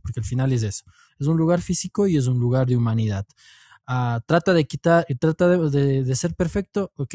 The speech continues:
quita la humanidad y será perfecto. O sea, literal, <laughs> quita la humanidad y será perfecto. Pero bueno, la iglesia en general creo que mal interpretado, y es que creo que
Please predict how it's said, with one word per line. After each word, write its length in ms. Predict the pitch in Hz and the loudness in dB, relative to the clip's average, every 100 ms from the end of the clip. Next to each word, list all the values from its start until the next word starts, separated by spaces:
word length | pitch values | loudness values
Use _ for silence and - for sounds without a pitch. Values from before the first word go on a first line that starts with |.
| 120 | -6
quita 220 | - 143 143 | -4 0 2
la 80 | |
humanidad 480 | 135 135 139 151 170 - | 2 2 2 2 0 -2
y 160 | 135 123 | -4 0
será 260 | 143 143 - | 2 2 2
perfecto. 440 | 151 139 120 - | 0 0 -2 -4
O 20 | |
sea, 100 | 117 | -4
literal, 500 | 120 127 143 151 175 _ | -4 0 2 2 0 _
<laughs> 40 | |
quita 340 | 160 180 - | -6 -2 -2
la 160 | 214 196 | -2 -2
humanidad 460 | 185 190 175 131 135 | -2 -2 -2 -2 -2
y 120 | 151 | -2
será 220 | 147 143 | -2 -4
perfecto. 420 | 139 147 165 156 147 | -4 -4 -2 -4 -2
Pero 140 | 165 | 0
bueno, 180 | 190 117 | 0 0
la 440 | 160 - - - 208 | -6 -14 -20 -6 0
iglesia 200 | 240 240 | 2 2
en 60 | |
general 380 | 202 185 175 175 | 4 2 2 0
creo 160 | 190 180 | -4 -4
que 100 | 175 | -2
mal 180 | 156 | 0
interpretado, 720 | 156 143 131 123 139 143 156 - - - _ | 0 -2 -6 -4 0 2 2 0 -14 -20 _
y 100 | 139 | 0
es 100 | 139 | 0
que 140 | - | -4
creo 280 | - 160 170 | -2 0 0
que 340 | - 160 143 | -2 -4 -4